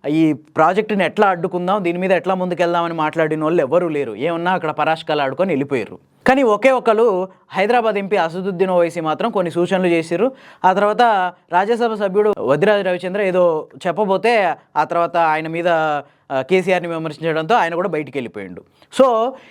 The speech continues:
ఈ ఎంపీల మీటింగ్ అనేది ఒక పెద్ద ప్రహసనం లాగా జరిగింది. బీజేపీ ఎంపీలు, కాంగ్రెస్ ఎంపీలు జోకులు వేసుకోవడానికి చేసినట్టు మొత్తానికి ఆ ఇష్యూని ముగించేసిర్రు. సరే, ఏదైతే ఏంది, మొత్తానికైతే ఇష్యూలో సక్సెస్ అయినాం. ఆ, బనకచెర్ల పోలవరం లింకుకి తాత్కాలికంగా బ్రేక్ పడింది.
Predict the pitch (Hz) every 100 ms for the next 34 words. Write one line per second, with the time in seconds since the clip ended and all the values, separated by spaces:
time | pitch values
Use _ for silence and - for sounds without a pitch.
0 | - 190 185 196 233 226 202 196 185 185
1 | 190 196 156 165 147 190 165 160 175 185
2 | 156 170 165 143 135 147 269 - - 151
3 | 185 196 175 175 170 175 208 175 165 170
4 | 160 156 185 170 170 180 165 160 151 143
5 | 135 139 135 135 127 202 - _ - 165
6 | 165 175 202 160 208 233 359 165 180 180
7 | 160 143 208 - - - 240 175 196 240
8 | 226 220 214 202 202 202 _ 165 170 202
9 | 185 180 233 185 202 196 196 165 170 170
10 | 170 247 - _ - 147 139 135 147 165
11 | 180 175 175 170 165 160 156 151 147 160
12 | 262 233 226 - 180 165 160 208 156 160
13 | 160 147 147 170